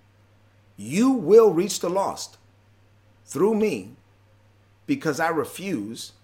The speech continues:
to come across as someone who is perfect. I will simply come across as someone who has opened their heart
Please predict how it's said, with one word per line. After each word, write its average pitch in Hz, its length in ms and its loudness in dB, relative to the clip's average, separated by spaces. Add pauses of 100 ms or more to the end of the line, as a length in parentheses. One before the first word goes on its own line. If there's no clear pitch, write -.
(460)
to 139 120 -10
come 165 220 -6
across 151 380 -4
as 147 80 -4
someone 127 300 -6
who 135 120 -4
is 127 100 -6
perfect. - 380 -8 (1200)
I 139 100 2
will 135 160 -2
simply 214 420 -6
come 180 220 -6
across 107 560 -10 (800)
as 139 200 -4
someone 170 400 -2
who 143 160 2
has - 200 -6
opened 185 320 -2
their 196 140 -2
heart 104 380 -8